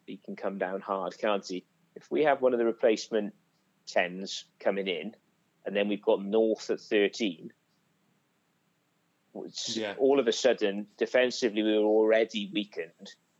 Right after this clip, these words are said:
Speaker 1: We're significantly more weaker with, uh, with, say, Jared then at ten, or O-, O-, or Owen Williams as well. So, eh, all of this keeps on bringing me back to, it has to be Nick Tompkins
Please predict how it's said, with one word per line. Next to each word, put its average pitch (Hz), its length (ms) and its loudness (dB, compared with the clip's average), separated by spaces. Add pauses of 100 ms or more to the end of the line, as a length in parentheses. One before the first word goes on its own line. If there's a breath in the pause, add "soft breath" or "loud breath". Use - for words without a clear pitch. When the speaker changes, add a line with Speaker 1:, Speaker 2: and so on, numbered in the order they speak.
(760)
Speaker 1:
We're 110 80 -2
significantly 110 880 -2
more 101 240 0
weaker 101 420 -2 (500)
with, 101 400 0
uh, 101 400 4
with, 104 140 -4
say, 104 180 2
Jared 104 500 0
then 92 180 -4
at - 100 -10
ten, 90 400 -6 (720)
or 107 220 4
O-, 107 160 4
O-, 110 220 4
or 113 200 4
Owen 110 200 2
Williams 110 400 -6
as - 120 -20
well. 117 240 -2
So, 110 380 0 (1200)
eh, - 40 -20 (580)
all 147 280 6
of 113 100 0
this - 440 0
keeps - 360 -6
on 110 180 2
bringing 110 260 -2
me 107 140 -4
back 107 280 0 (120)
to, 101 240 -2 (120)
it - 180 -2
has - 400 -4
to 104 120 -8
be 95 380 -4 (320)
Nick 107 240 -2
Tompkins 104 460 0